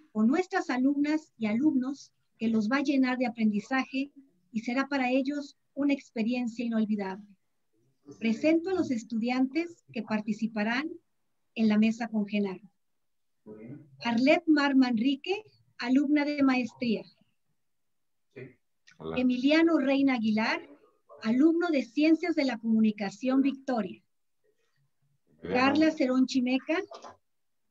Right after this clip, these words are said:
Speaker 1: alumna de Ciencias de la
Speaker 2: Reina Aguilar.
Speaker 1: Comunicación de Tampico. Y Kevin Hernández de los Reyes,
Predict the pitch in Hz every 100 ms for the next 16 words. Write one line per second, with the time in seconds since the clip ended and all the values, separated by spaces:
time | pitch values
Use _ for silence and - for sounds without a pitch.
0 | _ _ - 240 277 330 359 359 269 -
1 | 285 302 302 330 294 254 185 220 220 214
2 | 220 214 - 269 277 294 285 285 269 262
3 | 294 285 - 190 - _ _ _ _ _
4 | _ _ _ _ _ _ _ _ _ _
5 | _ _ _ 247 220 - 302 320 359 320
6 | 240 262 262 262 254 233 220 214 240 269
7 | 311 370 -